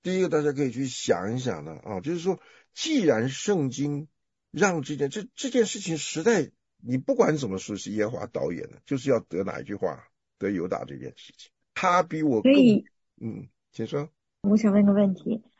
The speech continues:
Speaker 1: 嗯。
Speaker 2: 对，就是在这里，犹大承认说他比我更有义。
Speaker 1: 对。
Speaker 2: 然后，因为犹大他也挺坏的，
Speaker 1: 他出坏了，
Speaker 2: 对吧？
Speaker 1: 没错。
Speaker 2: 从这里面看，但是为什么我们都觉得他说的这句话，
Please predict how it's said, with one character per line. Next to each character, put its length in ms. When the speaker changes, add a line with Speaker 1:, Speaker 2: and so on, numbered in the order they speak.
Speaker 1:
嗯。 80
Speaker 2:
对， 160
就 160
是 260
在 160
这 200
里， 320
犹 200
大 220
承 300
认 160
说 180
他 240
比 240
我 220
更 320
有 200
义。 220
Speaker 1:
对。 120
Speaker 2:
然 240
后， 500
因 160
为 120
犹 200
大 260
他 240
也 220
挺 300
坏 360
的， 220
Speaker 1:
他 80
出 160
坏 180
了， 80
Speaker 2:
对 60
吧？ 60
Speaker 1:
没 60
错。 60
Speaker 2:
从 20
这 100
里 140
面 160
看， 320
但 160
是 140
为 160
什 140
么 160
我 160
们 220
都 120
觉 160
得 140
他 180
说 160
的 100
这 160
句 120
话， 440